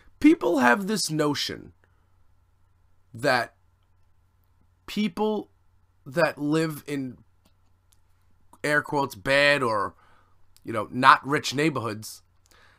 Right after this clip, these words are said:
they have this in-, interpretation that those people chose to live there.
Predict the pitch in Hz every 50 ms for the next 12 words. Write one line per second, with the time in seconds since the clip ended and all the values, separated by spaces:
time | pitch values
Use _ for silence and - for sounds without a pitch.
0 | _ _ - 196 202 247 269 294 320 247 - 254 240 - - 196 208 165 - 196
1 | 208 202 180 175 - - 180 185 175 - 156 151 143 139 - 160 156 147 - -
2 | 165 160 127 139 139 127 - - 135 135 127 123 117 - - 120 107 101 98 -
3 | - - 69 58 - - -